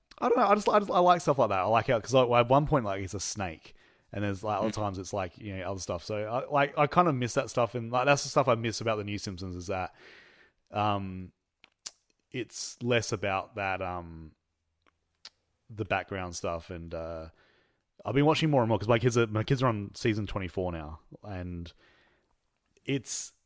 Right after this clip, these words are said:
Speaker 1: there are bits that I do laugh at, but there's, like, a lot of stuff that I have to sort of pause and have to explain to 'em because they're still walking that line of,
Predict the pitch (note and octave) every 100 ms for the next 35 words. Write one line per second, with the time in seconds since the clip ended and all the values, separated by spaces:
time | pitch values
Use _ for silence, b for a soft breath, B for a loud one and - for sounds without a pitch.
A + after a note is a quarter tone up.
0 | _ D3 D3+ E3 E3 - D#3 - C#3 A2+
1 | A#2+ G#2+ G#2+ A2+ D3+ G3 C3+ A#2 A2 A2
2 | A#2 A#2+ C3+ F3+ - E3+ C#3 A#2+ A#2 -
3 | - G#2+ F2+ - A2 G2+ G2 - F#2+ D#2
4 | G#2 G2+ G2+ F#2+ F2 - F#2+ F2+ F2 -
5 | G#2+ A2 - B2+ B2+ B2 A#2+ G#2+ F#2+ F#2+
6 | G2 F#2+ F#2 F2